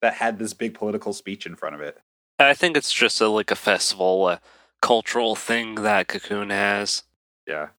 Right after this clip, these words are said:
Speaker 1: It's very convenient that this turned into a massive <laughs> citywide scuffle, because otherwise this is,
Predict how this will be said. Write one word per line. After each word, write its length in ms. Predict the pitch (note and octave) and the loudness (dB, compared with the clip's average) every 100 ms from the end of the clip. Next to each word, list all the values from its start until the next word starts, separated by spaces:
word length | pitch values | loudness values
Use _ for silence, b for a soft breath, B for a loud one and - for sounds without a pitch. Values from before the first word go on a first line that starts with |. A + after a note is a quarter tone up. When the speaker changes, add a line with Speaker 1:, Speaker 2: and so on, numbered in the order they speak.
| _ _ | _ _
Speaker 1:
It's 180 | C3+ C3+ | -4 -2
very 240 | E3+ F#3 E3 | 2 2 2
convenient 540 | C#3+ A#2 A#2+ G#2+ F#2 | -2 0 0 0 0
that 320 | G2 F#2 - | 0 0 -2
this 200 | G#2+ F#2+ | -8 -8
turned 280 | - G2 F#2 | -6 -8 -6
into 500 | F2 E2+ F2+ D#2+ D#2+ _ | -10 -10 -12 -12 -14 _
a 80 | D#2+ | -18
massive 680 | D#2 E2 - - G#2+ F2+ - _ _ | -12 -8 -6 -4 -4 -8 -14 _ _
<laughs> 140 | B B D#3 - | B B -20 -8
citywide 640 | - A#2 A2 G2+ F#2+ F2+ | -2 0 2 2 0 -2
scuffle, 480 | - - F#2 - E2 | -8 -2 -2 -2 -10
because 260 | G2 A2 | -4 0
otherwise 380 | A#2 A#2+ G#2 G2+ | 0 0 0 0
this 140 | B2 A#2+ | 0 -2
is, 200 | G#2 | -4